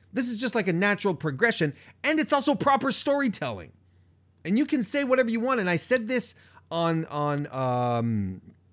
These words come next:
on the, uh, the WrestleMania review that I did on Fightful, which you should go check out if you want my full ref-, re-, WrestleMania thoughts, uh, over on Fightful dot com, not Select, just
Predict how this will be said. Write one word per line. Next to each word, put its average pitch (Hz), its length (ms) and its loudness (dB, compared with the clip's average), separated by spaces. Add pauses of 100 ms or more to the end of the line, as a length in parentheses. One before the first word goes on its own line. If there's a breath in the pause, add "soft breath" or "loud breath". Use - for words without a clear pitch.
(340)
on 135 220 -2
the, 123 260 0
uh, 113 180 0
the 120 100 -4
WrestleMania 190 540 0
review 156 240 -2
that 147 120 0
I 127 40 -6
did 165 140 0
on 127 140 0
Fightful, 190 320 -2
which 131 180 -6
you 127 200 -8
should 226 280 -2
go 131 140 -2
check - 260 -10
out 107 300 -6
if - 80 -16
you 135 80 -6
want 117 140 -4
my 107 80 -8
full 139 240 -8
ref-, 117 260 -10
re-, 120 220 -14
WrestleMania 117 680 -10
thoughts, 139 320 -4 (480 soft breath)
uh, 127 500 0
over 131 200 -2
on 113 100 -2
Fightful - 280 0
dot 104 220 -6
com, 160 220 -4
not 104 200 -6
Select, 117 360 -12
just - 240 -10